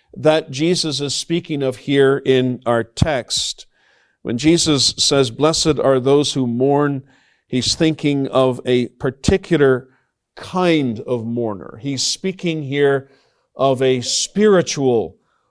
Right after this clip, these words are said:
mourning. He's thinking here of people who mourn over their sin. And we know that because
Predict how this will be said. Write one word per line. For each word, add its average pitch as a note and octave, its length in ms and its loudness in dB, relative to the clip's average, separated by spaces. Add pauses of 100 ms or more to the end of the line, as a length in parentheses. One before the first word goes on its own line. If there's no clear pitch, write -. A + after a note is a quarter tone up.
(140)
mourning. B2 640 0
He's D3 580 0
thinking F#3 560 -2
here B2+ 460 0
of C3+ 260 -2 (140)
people F#3+ 480 -4
who C3+ 180 -6
mourn D#3 640 -2 (560)
over C#3 560 4
their A#2+ 640 2 (180)
sin. A2+ 800 0 (800)
And D#3 80 -2
we E3+ 80 6
know C4+ 180 4
that E3+ 400 2
because E3+ 960 0